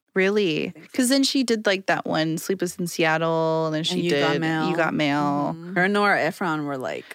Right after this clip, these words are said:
Speaker 1: That, all those movies were
Speaker 2: Mm-hmm.
Speaker 1: Nora?
Speaker 2: Mm-hmm.
Speaker 1: Wow.
Speaker 2: Yeah.
Speaker 1: Okay, I'm gonna say, ooh, I'm gonna say, like, a seventy percent.
Speaker 2: Ooh, okay. That's good. That's a good high one.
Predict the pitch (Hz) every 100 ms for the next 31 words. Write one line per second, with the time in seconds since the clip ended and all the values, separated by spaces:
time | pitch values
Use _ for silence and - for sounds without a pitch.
0 | - 214 196 160 208 233 254 254 254 269
1 | 233 214 208 190 196 359 - 202 180 170
2 | 262 339 247 233 302 _ 170 151 139 -
3 | - 78 - 226 233 185 - _ _ -
4 | 240 285 392 415 - - 214 190 190 190
5 | 190 185 180 - _ - 214 233 233 233
6 | 233 233 233 - 226 269 302 302 269 -
7 | - 208 202 - 160 165 151 135 180 -
8 | - - _ - 262 370 640 415 330 -
9 | 311 240 233 254 440 370 233 403 - -
10 | 349 247 240 262 339 359 311 254 254 202
11 | 165 160 165